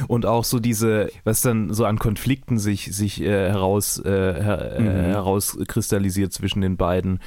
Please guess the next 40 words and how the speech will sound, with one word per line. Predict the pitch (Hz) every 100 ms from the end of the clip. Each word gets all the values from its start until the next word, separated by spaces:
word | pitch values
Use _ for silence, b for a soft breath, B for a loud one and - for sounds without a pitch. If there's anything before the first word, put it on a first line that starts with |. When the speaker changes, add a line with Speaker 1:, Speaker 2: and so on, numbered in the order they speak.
| B B
Speaker 1:
Also, | - 107 98
dass | 101
es | 101 104
nicht | 117
komplett | - 110 113
Friede, | 107 - 113
Freude, | 107 - 101 92
Eierkuchen | 107 117 - 110 101 107
irgendwie | 98 101 95 90
ist | 98 -
in | 87 98
einer, | 98 92
in | 92
Speaker 2:
Gar | 95
Speaker 1:
einer, | 95
Speaker 2:
nicht, | 95
ja. | -
Speaker 1:
äh, | 98 92 95 B B B B -
äh, | - 98 98 95 95 92 82
jungen | 98 104 101
Liebesbeziehung, | 95 104 98 95 - 92 - 104 110 104
sondern | 104 98 98 95
Speaker 2:
Mhm. | 107 98 90 87 - -
Speaker 1:
dass | - 104 107
es, | 101 92 -
dass | 107 98
es | 95 107
wahrscheinlich, | 107 104 104 104 104
also | 107 101
dass | 95
es | 95
gewaltige | 95 104 107 -
Streitpunkte | 95 - 113 - 95 92 90
gibt. | 90 104 - - _ -
Speziell | - 104 - 117 110
in | 92
Speaker 2:
Mhm. | 101
Speaker 1:
so | 107
einer | 110 104 92
sch-, | 95